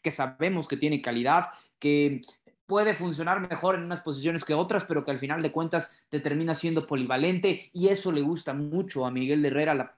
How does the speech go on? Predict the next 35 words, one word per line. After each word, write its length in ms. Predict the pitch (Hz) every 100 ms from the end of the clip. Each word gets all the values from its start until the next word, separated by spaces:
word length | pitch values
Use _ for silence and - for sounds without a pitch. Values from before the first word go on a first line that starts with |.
| _
poder 280 | - 135 160
acomodar 500 | 165 135 127 143 151
sus 220 | - 139
piezas 480 | - 151 143 165 - - -
dependiendo 460 | 147 151 147 160
de 40 | 151
las 120 | 131
circunstancias 640 | 135 135 127 156 156 151
del 160 | 135 127
partido. 560 | 135 127 160 185 208 - - _ -
Creo 320 | 170 175 185
que 80 | 190
entendiendo 680 | 175 151 147 165 202 190 190
esa 280 | 175 160
parte 500 | 175 180 180 185 - _
salen 380 | - 185 185 175
ganando 360 | 147 165 165 151
los 140 | 139
dos, 180 | 151 151
porque 280 | 160 - 147
Córdoba 420 | 185 185 147 -
va 120 | 220
a 40 | 233
jugar 320 | 160 175 165
más 220 | 170 170
de 60 | 151
lo 140 | 139
que 80 | 135
lo 100 | 151
hizo 180 | 156 143
en 60 |
América 380 | 131 147 160 139
el 100 | 123
torneo 280 | 131 139 151
pasado, 480 | 156 170 185 214